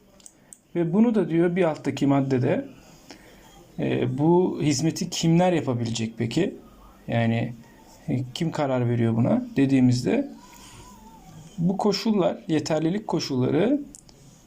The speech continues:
Çevre ve Şehircilik Bakanlığı tarafından belirlenir diyor. Yani siz kafanıza göre "Ben yeterliyim." deyip, e, bu projeyi yaparım, e, bu, bu, e, zeminde, e,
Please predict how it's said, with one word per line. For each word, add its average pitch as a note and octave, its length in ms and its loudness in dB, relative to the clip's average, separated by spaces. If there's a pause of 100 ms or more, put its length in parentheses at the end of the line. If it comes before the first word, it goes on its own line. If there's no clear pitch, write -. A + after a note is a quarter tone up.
(140)
Çevre G3+ 340 -2
ve A#3 100 2
Şehircilik G#3 560 0
Bakanlığı G3 460 0
tarafından C3+ 500 -2 (1120)
belirlenir C3 580 2
diyor. A#2 180 -2 (440)
Yani D#3+ 180 0
siz F3+ 300 -6
kafanıza F3+ 460 0
göre D3 240 2
"Ben D#3 100 2
yeterliyim." D#3 600 0
deyip, C#3+ 180 2 (680)
e, D2 60 -4 (1120)
bu E3 240 -2
projeyi D3+ 440 0
yaparım, D3 580 0
e, - 300 -2
bu, - 240 -4
bu, D#3 480 0 (680)
e, C3+ 100 2
zeminde, D3+ 720 2
e, C#3+ 460 -2